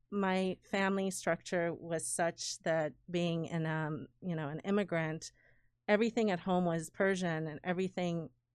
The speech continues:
outside of the home was American, and it was two different worlds for me. And so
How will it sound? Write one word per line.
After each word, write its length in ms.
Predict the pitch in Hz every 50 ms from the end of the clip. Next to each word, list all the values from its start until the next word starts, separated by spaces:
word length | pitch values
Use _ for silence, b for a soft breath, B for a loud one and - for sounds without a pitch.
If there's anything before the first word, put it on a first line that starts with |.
| _ _
outside 420 | 190 175 175 - - 240 240 247 233
of 80 | 208
the 100 | 175 165 160
home 240 | 170 165 165 165
was 300 | 165 156 165 160 - - - -
American, 640 | 180 175 190 196 208 202 202 - 170 165 160 160
and 140 | - 156 170
it 80 | 170 160
was 420 | 170 160 165 160 160 160 - - b b b b b b _ _ _
two 180 | - - 240 220
different 300 | 220 - - 202 170 143
worlds 320 | 175 170 165 165 165 -
for 140 | - - 135
me. 200 | - - - - _ _ b b b b b _ _ _ -
And 200 | 196 185 190 190
so 680 | - - - 196 185 185 185 185 180 175 175 175 190